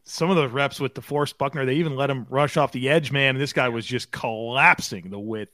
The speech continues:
Speaker 1: dude. I, he was, you know, everything you, you hoped he'd be. Um, I guess that's a great take. I, I respect that a ton. I loved watching Grover Stewart especially.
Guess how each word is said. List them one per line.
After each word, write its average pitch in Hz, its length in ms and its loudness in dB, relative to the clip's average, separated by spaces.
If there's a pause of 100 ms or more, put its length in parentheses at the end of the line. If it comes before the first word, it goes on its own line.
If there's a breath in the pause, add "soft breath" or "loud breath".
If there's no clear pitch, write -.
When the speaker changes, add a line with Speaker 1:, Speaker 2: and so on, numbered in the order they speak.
Speaker 1:
dude. 110 260 -6
I, 120 180 -4 (480 soft breath)
he 143 160 -2
was, 123 260 0 (120)
you 131 160 -10
know, 101 200 -6
everything 123 400 -4
you, 113 220 -6 (120)
you 117 160 -10
hoped 135 220 0
he'd 101 140 -6
be. 98 240 -8 (560 soft breath)
Um, 147 380 8
I 156 80 2
guess 190 340 2 (480)
that's 151 280 4
a 170 40 2
great 151 340 0
take. 139 280 0
I, 127 100 2
I 127 220 -2
respect 127 560 -2
that 127 160 2
a 120 40 -2
ton. 123 280 -4
I 117 60 -4
loved 120 300 0
watching 120 340 -4
Grover 117 280 -2
Stewart 117 320 -6
especially. 117 600 -10